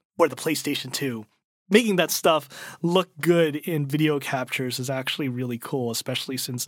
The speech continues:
I generally enjoy, um, singing the praises of those obscure games to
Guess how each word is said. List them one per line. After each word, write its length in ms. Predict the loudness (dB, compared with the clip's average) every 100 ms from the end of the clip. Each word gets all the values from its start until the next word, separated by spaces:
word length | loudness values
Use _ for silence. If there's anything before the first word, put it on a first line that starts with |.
| -10 -14 -6
I 140 | 2 2
generally 960 | 4 2 4 2 4 2 2 0 -2 _ _ -4
enjoy, 920 | -2 0 0 2 2 2 -2 -4 -8 _ _ _ -4
um, 480 | 0 0 -2 -6 -8
singing 380 | -4 -2 0 -2
the 100 | -4
praises 680 | -4 0 0 0 -2 -4 -6 -4
of 240 | -2 -2
those 240 | -4 -4
obscure 580 | -4 -6 -8 -4 -2 0
games 600 | -2 -4 -4 -4 -6 -8
to 480 | -8 -8 -8 -8 -10